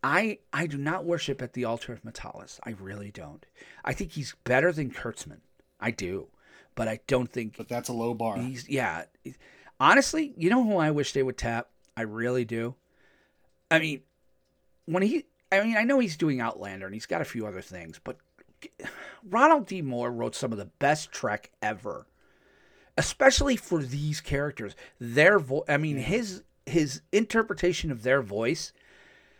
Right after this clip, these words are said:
Speaker 1: Damn it. Like, get Ronald D Moore back.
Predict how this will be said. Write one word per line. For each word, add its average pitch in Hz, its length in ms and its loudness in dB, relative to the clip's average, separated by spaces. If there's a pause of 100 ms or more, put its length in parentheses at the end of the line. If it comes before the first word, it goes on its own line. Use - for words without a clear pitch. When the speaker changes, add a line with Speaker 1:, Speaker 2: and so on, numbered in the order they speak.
(960)
Speaker 1:
Damn 262 340 10
it. - 300 -8 (520)
Like, 156 320 6 (240)
get 294 260 10
Ronald 254 380 4
D 233 140 0
Moore 220 240 2
back. 120 460 -4